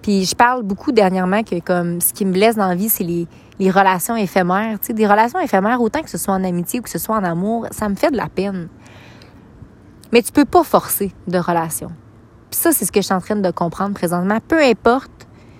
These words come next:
ce qui passe dans ta vie, ça passe, mais tu ne peux jamais forcer quelqu'un à rester.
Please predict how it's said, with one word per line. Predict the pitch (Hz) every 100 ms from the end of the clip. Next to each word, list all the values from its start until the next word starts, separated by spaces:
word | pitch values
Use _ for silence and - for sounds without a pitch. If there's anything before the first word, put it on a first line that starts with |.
| - - - -
ce | -
qui | - -
passe | 233 262 269
dans | 202
ta | 185 180
vie, | 190
ça | 233 196
passe, | 175 196 208 220 -
mais | 190
tu | -
ne | 208 208
peux | - 226
jamais | 208 262 247 214 208
forcer | - 180 - - 196 180
quelqu'un | 190 170 180 170 170 185
à | 175 185
rester. | 180 170 - 170